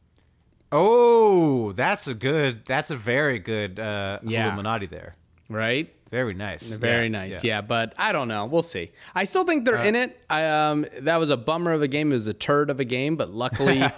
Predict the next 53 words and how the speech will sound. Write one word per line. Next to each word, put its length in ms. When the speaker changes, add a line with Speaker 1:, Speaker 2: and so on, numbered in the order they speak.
Speaker 1:
<laughs> 400
Speaker 2:
like, 180
luckily, 760
people 260
don't 220
realize 440
the 100
points 420
from 180
the 80
last 340
game 180
don't 240
transfer 460
over. 200
Speaker 1:
They 100
don't, 260
<laughs> 0
yeah, 400
yeah, 80
Speaker 2:
So 120
it 60
Speaker 1:
yeah, 40
Speaker 2:
doesn't 240
Speaker 1:
yeah. 60
Speaker 2:
matter 380
if 200
you 120
got 280
beat 220
by 140
thirty 500
or 100
fifty 640
or 140
Speaker 1:
And, 280
Speaker 2:
one. 340
Speaker 1:
and 180
y-, 220
and, 260
and 100
the 60
Sixers 400
have 220
guys 360
that 100
are 40
competitors. 680
Like 120
the 80
Six, 280
like 240
Embiid, 640